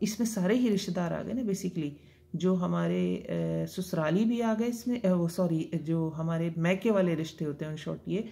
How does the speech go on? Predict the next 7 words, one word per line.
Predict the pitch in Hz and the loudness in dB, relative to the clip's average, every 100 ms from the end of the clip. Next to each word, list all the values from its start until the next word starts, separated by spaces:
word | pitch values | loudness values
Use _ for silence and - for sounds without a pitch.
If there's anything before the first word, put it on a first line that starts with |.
| - - - | -16 -18 0
मैके | 202 226 247 | 2 4 0
वालों | 240 233 | 0 -2
में | 233 | -2
कहा | 226 226 | -2 0
ननियाल | 240 185 170 185 196 | 2 4 4 2 2
और | 180 | 0
ददियाल। | 156 143 156 143 | 0 2 0 0